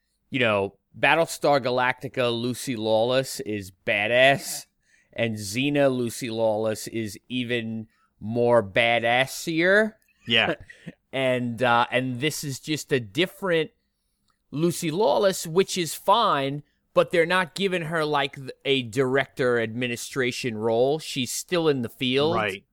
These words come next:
Speaker 2: right.
Speaker 1: So it's kinda tough for me. I'm not buying it as much, I guess. But, I mean, she's fine. She, she's giving it her all in the role. She's not mailing it in or anything, which would have been easy for her to do as well.
Speaker 2: No,
Speaker 1: But
Speaker 2: absolutely.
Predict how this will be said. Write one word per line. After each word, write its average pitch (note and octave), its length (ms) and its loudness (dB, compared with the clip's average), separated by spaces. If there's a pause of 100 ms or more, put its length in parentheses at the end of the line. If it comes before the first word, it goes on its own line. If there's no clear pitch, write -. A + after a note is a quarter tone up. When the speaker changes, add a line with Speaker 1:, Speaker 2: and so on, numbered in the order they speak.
(120)
Speaker 2:
right. G#2+ 300 -2 (400)
Speaker 1:
So D#3+ 300 0
it's D3+ 160 0
kinda F#3 480 -6
tough - 500 -2
for E3+ 140 2
me. F3 500 -2 (160)
I'm C3+ 160 -2
not D3 280 -2
buying B2 400 -2
it A2+ 100 -4
as G#2+ 160 -8
much, G#2+ 320 -4
I G2+ 100 -4
guess. G2+ 600 -6 (800)
But, G#2+ 280 2
I B2 60 -2
mean, D#3 160 0
she's - 260 -6
fine. G2+ 460 -2
She, - 260 -12 (1000)
she's A#2+ 280 -8
giving B2 260 -2
it A2 80 -2
her A2 140 2
all A2+ 260 6
in G#2+ 80 -4
the G#2+ 80 -2
role. G#2+ 300 4
She's - 100 -14
not G#2+ 160 -4
mailing G#2+ 340 0
it G#2 80 -6
in A2 140 0
or G2+ 100 -6
anything, G2+ 320 -6
which G#2 180 -8
would G#2+ 100 -6
have F#2 100 -10
been G2+ 120 -6
easy G2+ 680 -8
for G#2 200 -4
her G2+ 120 -2
to F#2+ 60 -6
do G2 220 -6
as F#2 120 -10
well. F#2+ 300 -2
Speaker 2:
No, D#3 220 2
Speaker 1:
But G2+ 80 -2
Speaker 2:
absolutely. G2+ 500 -8